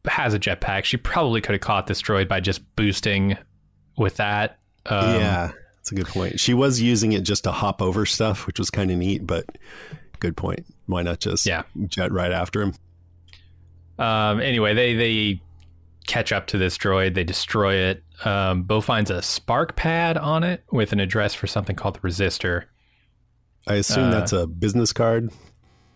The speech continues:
Speaker 1: It seems like it. I've never heard the term spark pad. I don't know if this is a
Speaker 2: No.
Speaker 1: Star Wars thing from cartoons or something, but
Speaker 2: I think it's
Speaker 1: Hmm.
Speaker 2: brand new.
Speaker 1: Okay.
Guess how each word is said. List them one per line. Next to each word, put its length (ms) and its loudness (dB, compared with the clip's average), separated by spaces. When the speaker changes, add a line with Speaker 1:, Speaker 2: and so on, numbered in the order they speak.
Speaker 1:
It 220 -2
seems 760 2
like 340 0
it. 160 2
I've 140 2
never 200 4
heard 180 4
the 40 -2
term 220 2
spark 320 -2
pad. 220 -2
I 40 2
don't 140 2
know 80 4
if 100 0
this 140 2
is 80 4
a 40 4
Speaker 2:
No. 40 2
Speaker 1:
Star 220 2
Wars 220 2
thing 180 2
from 200 -4
cartoons 460 -4
or 40 -10
something, 340 -2
but 160 -6
Speaker 2:
I 80 0
think 220 0
it's 120 0
Speaker 1:
Hmm. 60 2
Speaker 2:
brand 160 2
new. 180 -2
Speaker 1:
Okay. 260 -2